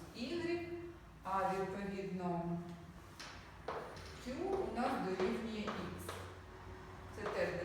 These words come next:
досить важливо для того, щоб підставити все в формулу. Ну, то, що я сказала, тут у нас, е, двовимірний випадок, значить, Z ми зараз витримаємо, щоб було все абсолютно правильно,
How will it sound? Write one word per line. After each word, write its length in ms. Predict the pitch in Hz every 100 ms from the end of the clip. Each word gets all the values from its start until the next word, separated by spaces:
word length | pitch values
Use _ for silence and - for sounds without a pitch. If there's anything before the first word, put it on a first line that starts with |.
| 175 190
досить 380 | 196 196 185 190
важливо 400 | 196 - - 214
для 160 | 185 185
того, 180 | 170 -
щоб 160 | - -
підставити 500 | - - 175 202 202
все 180 | 190 202
в 240 | 196 196
формулу. 340 | 170 156 170 147 143 - - - -
Ну, 60 | 254
то, 140 | 269
що 80 | 247
я 60 |
сказала, 520 | 214 240 220 226 - -
тут 200 | 220 - 190
у 40 |
нас, 200 | 180 185 147 - - - -
е, 80 | 180 175
двовимірний 680 | 190 220 220 196 185 180 180 175
випадок, 480 | 185 240 320 302 254 196
значить, 340 | 180 180 175 190
Z 20 | 180 -
ми 60 | 165 156 147
зараз 200 | - - -
витримаємо, 460 | 320 294 277 254
щоб 160 | 254 208 208
було 200 | 208 202
все 160 | - 185 185 180 - - - - - - - - - 180
абсолютно 520 | - 202 202 202 196
правильно, 520 | 185 180 180 180